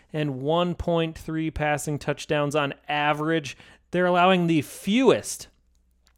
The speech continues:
pass attempts in the league per game. People do not pass very much against the New England Patriots,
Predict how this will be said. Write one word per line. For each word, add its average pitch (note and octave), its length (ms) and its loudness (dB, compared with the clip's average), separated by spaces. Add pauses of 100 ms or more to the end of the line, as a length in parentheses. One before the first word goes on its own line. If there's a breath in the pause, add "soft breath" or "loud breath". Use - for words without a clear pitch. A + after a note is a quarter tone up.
(200)
pass E3+ 320 2
attempts - 720 -2 (280 soft breath)
in D3+ 120 -2
the D3 100 0
league D3 340 0
per C#3+ 220 -2
game. C3+ 380 -2 (480 soft breath)
People D#3+ 320 0
do C#3 220 -2
not C#3 440 0
pass D3 560 0
very C3 260 -2
much B2+ 440 -4 (320 soft breath)
against E3+ 440 0
the E3+ 80 0
New D#3+ 140 2
England D#3 300 0
Patriots, D#3 580 0